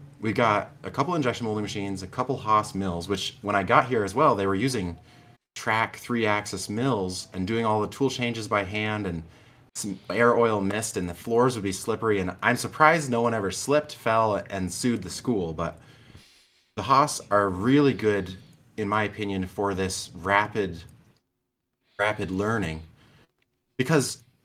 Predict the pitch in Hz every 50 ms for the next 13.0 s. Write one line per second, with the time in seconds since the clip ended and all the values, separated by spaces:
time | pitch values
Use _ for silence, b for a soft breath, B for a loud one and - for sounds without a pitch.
0 | _ _ _ _ - 135 185 190 190 - 156 151 139 110 104 - - - 92 123
1 | 135 165 170 160 135 110 98 107 98 - 127 117 107 101 95 92 - 117 110 98
2 | 92 101 98 98 98 95 - - 104 98 98 95 90 90 - - 98 92 90 87
3 | 80 90 90 90 90 87 87 87 85 92 98 98 - 139 139 135 - - - -
4 | - - 139 90 85 80 78 - - - 107 - 156 143 - 101 90 90 92 104
5 | 131 165 165 139 107 98 95 92 90 92 90 - - - 95 92 87 98 98 95
6 | - 107 117 143 151 123 110 101 101 98 87 107 113 120 123 113 104 92 95 87
7 | 82 - 151 156 147 110 92 90 87 - - - _ b b b b b 117 95
8 | - 131 123 110 107 101 98 95 107 98 - - 131 127 101 101 98 95 104 131
9 | 120 104 92 92 98 98 110 117 123 117 120 110 98 104 104 101 95 95 92 90
10 | 87 82 - - _ _ - 101 127 156 156 151 135 113 95 98 - 120 107 95
11 | - - - - 95 98 92 85 82 - - - - - - b b b b b
12 | b b - 104 95 - 120 113 95 92 85 90 95 98 - - 139 151 170 165